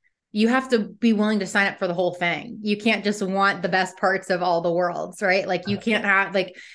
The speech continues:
Speaker 1: there's this O C D and anxiety, and I think life in general, right? Like, we want this fantasy where, like, I get the kid, I have my amazing business, and I am able to sleep eight hours a night, and I have a great relationship with my husband, and I have the physique of that woman.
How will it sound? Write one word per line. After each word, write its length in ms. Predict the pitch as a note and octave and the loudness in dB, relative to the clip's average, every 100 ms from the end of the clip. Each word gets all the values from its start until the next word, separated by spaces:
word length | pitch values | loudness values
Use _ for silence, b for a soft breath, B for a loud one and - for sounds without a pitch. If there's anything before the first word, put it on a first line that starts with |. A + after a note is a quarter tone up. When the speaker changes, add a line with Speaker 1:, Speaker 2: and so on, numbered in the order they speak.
| - | 0
Speaker 1:
there's 220 | G#3 F#3 | 2 2
this 220 | G3 - - - | -2 -4 -16 2
O 160 | A#3 | 2
C 160 | B3 C4 | 4 2
D 60 | C#4 | 4
and 100 | B3 | 4
anxiety, 480 | A3+ G3+ G#3+ G#3 | 4 4 4 2
and 80 | F#3+ | 0
I 60 | G3 | 0
think 180 | G#3 G3 | -2 2
life 180 | F#3+ F#3+ | 2 0
in 120 | F3 | 0
general, 400 | F#3+ G3 E3+ E3 | 0 2 2 2
right? 180 | F#3 F#3 | 2 2
Like, 160 | F#3 | -2
we 120 | G3 | -2
want 280 | F#3 F#3 F#3+ | -2 0 0
this 220 | F3+ F3+ | 0 -2
fantasy 720 | - G3 F#3 F#3 - C#3+ D#3 - _ _ _ | -4 -2 0 -2 -6 -10 -12 -16 _ _ _
where, 160 | - G3+ | 2 4
like, 180 | F3+ F3+ | 4 2
I 60 | F#3+ | 2
get 220 | D4 D4 | 2 2
the 40 | |
kid, 440 | - F3+ F3 G3+ B B | 0 2 2 0 B B
I 80 | G3 | -4
have 320 | G#3 A#3+ C4+ | 2 2 4
my 160 | A3+ G3 | 2 2
amazing 480 | F#3 F3+ F#3+ F#3+ E3+ | 0 0 -2 -2 0
business, 540 | E3+ E3+ F3+ G#3+ A3 B B | -2 0 -2 -2 -6 B B
and 140 | G#3 | 2
I 160 | G3 G3 | 4 4
am 160 | F#3+ G3 | 0 0
able 260 | A#3+ C4+ | 2 2
to 80 | A3+ | 0
sleep 400 | A3 - F#3 F#3 | -2 2 2 2
eight 140 | G3 F3+ | 0 2
hours 320 | F3 F3+ F3+ | 4 2 0
a 60 | |
night, 260 | E3+ E3 G#3 | -2 -2 -2
and 100 | F#3+ | -2
I 100 | F3 | -2
have 200 | G3 B3+ | 0 0
a 60 | B3 | 2
great 180 | G#3 | 2
relationship 500 | F#3+ F#3+ F3+ F#3 F#3+ | 2 -2 -2 -4 -4
with 120 | F3+ F3+ | -4 -4
my 80 | |
husband, 400 | F3+ F3 F#3 F#3+ - | 0 0 0 -2 -2
and 240 | A3 B3 | 0 4
I 60 | A#3+ | 4
have 240 | G#3+ F#3 | 2 2
the 80 | F#3+ | -2
physique 400 | - F#3 E3+ F#3+ | -2 -2 -2 -2
of 140 | F3 | 0
that 180 | D#3+ E3 | 0 0
woman. 400 | E3 C#3+ B2+ - | -4 -6 -10 -12